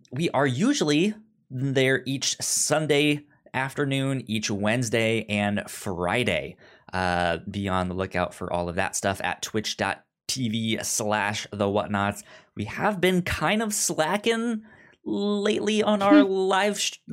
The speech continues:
Speaker 1: on our live streams, especially when we're playing video g-, g-, g-, games on Wednesdays and Sundays. Uh, but we are looking to fix that A S A P.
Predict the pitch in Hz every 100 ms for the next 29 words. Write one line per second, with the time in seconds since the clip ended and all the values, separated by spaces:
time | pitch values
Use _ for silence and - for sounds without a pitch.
0 | - - - 170 - 165 165 156 156 156
1 | 160 156 - 156 151 156 160 120 - 127
2 | 127 113 113 107 104 - 101 98 92 95
3 | 107 104 104 101 95 101 101 110 113 110
4 | 107 120 107 147 113 104 95 95 98 98
5 | 90 90 85 85 82 - 120 107 104 98
6 | - - - - 98 95 90 92 - 110
7 | 110 - 95 98 101 92 98 90 90 -
8 | 87 - 85 - _ _ _ 101 98 90
9 | 90 - 92 90 - 156 147